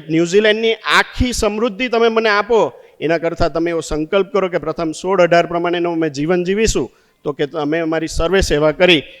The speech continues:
એવું અમે માનીશું." તો સ્વામીજીનો રાજીપો, પ્રબોધ સ્વામીનો રાજીપો, એ આપણે આવું સ્વધર્મ યુગ પ્રથમ અઢાર પ્રમાણેનું જીવન જીવીએ એમાં છે. તો ગુરુ હરિ સ્વામીજી અને પ્રબોધ સ્વામીને પ્રાર્થના કરીએ કે, હે સ્વામી, હે પ્રબોધ સ્વામીજી,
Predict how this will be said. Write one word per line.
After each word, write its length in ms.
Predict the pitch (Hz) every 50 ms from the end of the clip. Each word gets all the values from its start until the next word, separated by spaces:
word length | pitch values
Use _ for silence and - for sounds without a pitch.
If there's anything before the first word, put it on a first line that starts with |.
| _ -
એવું 240 | 160 156 156 156 151
અમે 100 | 147 143
માનીશું." 600 | 123 123 123 127 143 156 143 - - 113 101 - _ _ _ _ _ -
તો 60 | 170
સ્વામીજીનો 580 | - - 151 143 151 160 156 151 151 151 147
રાજીપો, 400 | 135 135 135 135 131 139 131 139
પ્રબોધ 300 | 120 127 131 135 160 170
સ્વામીનો 380 | 165 - 180 165 156 156 160 156
રાજીપો, 560 | 143 160 139 151 151 180 190 180 190 165 110 - - - _ _ _ _
એ 320 | - 175 202 226 233 233 220 - - _ _ _ _ _ _ _ _ _
આપણે 360 | - 147 170 175 - 214 220 208
આવું 160 | 202 208 196
સ્વધર્મ 480 | - - 175 170 165 202 202 202 196
યુગ 220 | 190 185 190 185 170 - _
પ્રથમ 340 | 180 165 156 - 170 165 156
અઢાર 240 | 156 160 156 185
પ્રમાણેનું 500 | 180 180 180 175 175 175 175 170 170 160
જીવન 340 | 143 127 143 151 180 180 185
જીવીએ 360 | 165 190 202 190 208 170 - - - _ _ _ _ _ -
એમાં 280 | 143 147 160 170 160 156
છે. 160 | 147 147 139
તો 140 | 139 147 131
ગુરુ 220 | 123 135 135 135
હરિ 180 | 131 135 127 120
સ્વામીજી 440 | - - 131 123 135 139 131 131
અને 80 | 135 131
પ્રબોધ 300 | 117 127 120 131 147 139
સ્વામીને 320 | - - 147 139 139 139
પ્રાર્થના 540 | 127 - - 120 127 135 - - - 170 175
કરીએ 300 | 165 196 190 190 185 151 - - - _ _ _ _ _ -
કે, 340 | 143 135 143 143 135 131
હે 360 | 123 - _ _ - 147 156 156
સ્વામી, 580 | - - 139 127 127 131 127 127 120 - - _ _ _ 143
હે 140 | 139 151 156
પ્રબોધ 340 | 151 151 135 135 139 139
સ્વામીજી, 460 | - - 147 147 160 175 180 175 143